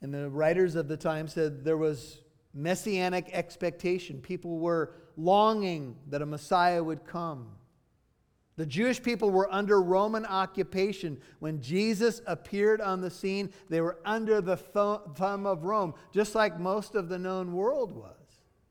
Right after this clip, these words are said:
And they were trying to break free from that. And the one who would bring freedom is Jesus. Notice he was born of a woman. That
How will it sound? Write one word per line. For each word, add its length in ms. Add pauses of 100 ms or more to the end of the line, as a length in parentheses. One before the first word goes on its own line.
(960)
And 200
they 160
were 180
trying 440
to 100
break 320
free 260
from 240
that. 240 (220)
And 140
the 80
one 200
who 120
would 160
bring 260
freedom 640 (1300)
is 120
Jesus. 580 (520)
Notice 280
he 120
was 140
born 360
of 160
a 80
woman. 380
That 400